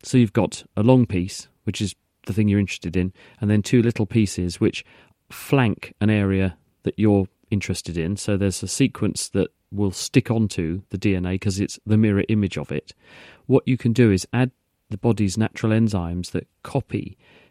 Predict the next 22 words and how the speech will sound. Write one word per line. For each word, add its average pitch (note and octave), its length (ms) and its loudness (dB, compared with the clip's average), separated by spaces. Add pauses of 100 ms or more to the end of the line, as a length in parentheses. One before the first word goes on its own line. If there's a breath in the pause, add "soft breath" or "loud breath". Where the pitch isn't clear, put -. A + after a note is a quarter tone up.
genetic A2 460 2
information, G#2 680 0 (460 loud breath)
and A2+ 260 2
they A2+ 160 2
will G#2+ 120 2
go G#2+ 140 2
backwards B2+ 460 -2
and A2 100 2
forwards, G2 440 2
a F#2+ 60 -2
bit G#2 200 -2
like G#2 240 0
the, G2+ 220 0 (380 soft breath)
uh, F#2+ 200 0 (280)
a G#2 40 0
textile - 520 0
weaving G2 420 2
mill, F2 260 -4 (600 loud breath)
and G#2 360 2
they G#2+ 200 2
will A2 160 2
actually - 400 -2